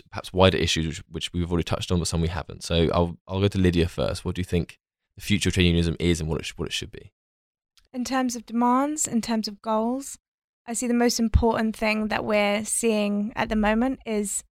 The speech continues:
Speaker 2: control over the workplace. It's so fundamental, but it's something that often gets ignored. Um, and we've seen this even back to the night cleaners who are organising, uh, in the seventies and eighties.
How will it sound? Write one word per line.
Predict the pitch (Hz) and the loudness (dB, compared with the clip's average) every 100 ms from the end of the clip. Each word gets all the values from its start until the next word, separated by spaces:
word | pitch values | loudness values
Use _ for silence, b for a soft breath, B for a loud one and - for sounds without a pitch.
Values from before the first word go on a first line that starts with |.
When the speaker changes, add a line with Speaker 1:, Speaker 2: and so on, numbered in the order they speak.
| _ _ | _ _
Speaker 2:
control | - 214 - 202 190 202 - | -6 -4 2 2 2 -2 -2
over | 214 208 | -4 -2
the | 196 | -2
workplace. | 190 - - 233 220 - - _ _ | -2 -2 -6 -8 -8 -10 -14 _ _
It's | - - | -4 2
so | - - 220 214 | 4 8 6 6
fundamental, | 220 214 208 202 208 240 262 | 2 2 2 2 2 0 0
but | 254 | 2
it's | - | 2
something | 202 - 220 | 0 -4 -4
that | 208 - | -4 -6
often | 202 202 202 | -6 -8 -6
gets | 202 - - | -4 -6 -10
ignored. | 208 202 202 247 - _ _ _ _ _ | -10 -4 -4 -4 -10 _ _ _ _ _
Um, | 214 214 214 | 2 2 6
and | 220 | 6
we've | 226 | 6
seen | - 233 | 6 6
this | 220 208 | 6 2
even | 226 208 214 208 | 0 2 4 6
back | 208 208 | 6 4
to | - | 0
the | 208 202 202 | 2 6 6
night | 214 220 - | 6 6 4
cleaners | - 214 208 202 196 - | 2 4 6 6 4 2
who | 202 | 2
are | 202 | 4
organising, | 214 214 208 202 202 214 196 190 202 b _ _ | 2 2 2 2 2 0 0 0 -4 b _ _
uh, | 208 196 | -2 2
in | 214 214 | 4 2
the | |
seventies | 202 214 214 208 208 | 4 4 4 4 0
and | 214 | 4
eighties. | 226 240 - 220 208 - | 4 4 4 0 0 -4